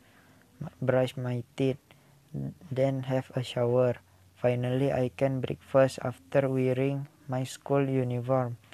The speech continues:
Before going to school, I greet my parents. The school finish at one P M after school. I change my uniform, then have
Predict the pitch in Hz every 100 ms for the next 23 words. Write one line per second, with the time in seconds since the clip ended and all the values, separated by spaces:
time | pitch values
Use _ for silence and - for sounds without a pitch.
0 | - - - - 170 - 139 131 - 143
1 | 131 131 131 139 139 127 - - 143 135
2 | 117 _ _ _ - - 135 127 127 139
3 | 147 135 135 135 123 120 127 117 117 -
4 | _ _ - - - _ - 120 120 -
5 | 147 151 - 135 127 143 143 - - 143
6 | 139 _ _ - - 131 135 131 123 -
7 | 123 127 131 113 - 117 120 - 127 123
8 | 113 _ _ _ _ _ _ _ - -
9 | - 131 123 117 - 139 139 139 - 135
10 | 135 131 123 123 127 135 139 139 - _
11 | _ - _ 147 131 139 139 135 127